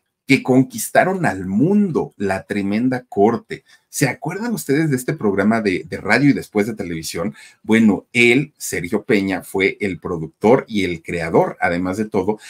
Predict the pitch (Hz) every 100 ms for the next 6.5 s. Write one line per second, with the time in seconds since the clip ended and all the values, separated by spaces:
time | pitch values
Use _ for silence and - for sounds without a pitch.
0 | - - 101 101 - 107 107 107 107 -
1 | 127 - 110 117 180 269 - 98 80 -
2 | 90 - - 214 - 151 - 107 - -
3 | - 117 - - - - - _ 175 180
4 | 202 185 131 139 - 110 107 113 127 127
5 | 120 127 110 107 110 107 95 101 120 123
6 | 120 107 95 127 151